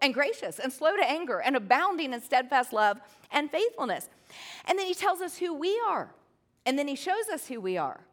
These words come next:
You know, we think, "Oh, those <laughs> Israelites or Adam and Eve or, you know, what was happening in the time of," I mean, that's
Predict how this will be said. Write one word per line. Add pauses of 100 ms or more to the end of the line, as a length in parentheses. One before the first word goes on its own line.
(220)
You
know,
we
think,
"Oh,
those
<laughs>
Israelites
or
Adam
and
Eve
or, (140)
you
know,
what
was
happening
in
the
time
of,"
I
mean,
that's